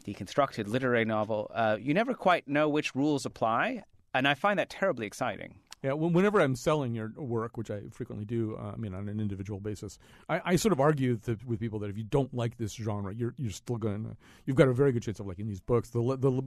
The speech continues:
Speaker 2: most recent thing I said was, "Imagine that the people in, uh, Har-, the Harry Potter books were the people in Bright Lights, Big City," and you'll come, you know, pretty close to it. People thought it was a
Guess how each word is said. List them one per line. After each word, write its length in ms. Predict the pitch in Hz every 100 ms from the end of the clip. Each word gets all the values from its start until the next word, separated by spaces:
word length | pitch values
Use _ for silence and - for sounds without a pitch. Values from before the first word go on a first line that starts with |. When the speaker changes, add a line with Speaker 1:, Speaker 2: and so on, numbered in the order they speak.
| 143
Speaker 2:
most 240 | 127 123 131
recent 240 | 120 120
thing 80 | 107
I 60 | 107
said 220 | 110 104
was, 160 | 98 - - - -
"Imagine 420 | 117 117 113 110
that 120 | 101
the 100 | 107
people 380 | 120 110 110 131
in, 360 | 160 127 113
uh, 220 | 113 98 92
Har-, 140 | 113
the 100 | 104
Harry 220 | 110 104
Potter 240 | 104 95 98
books 240 | 98 -
were 120 | 113 101
the 100 | 98
people 320 | 107 107 104
in 140 | 101
Bright 200 | 95 95
Lights, 220 | 95 98
Big 200 | - 101
City," 320 | 87 107 101 104
and 120 | -
you'll 100 | 113
come, 220 | 107 107
you 100 | 185
know, 80 | 101
pretty 200 | 95 92
close 180 | 101 90
to 100 | 110 104
it. 120 | 117
People 220 | 123 -
thought 160 | 110 101
it 60 | 113
was 100 |
a 140 | 104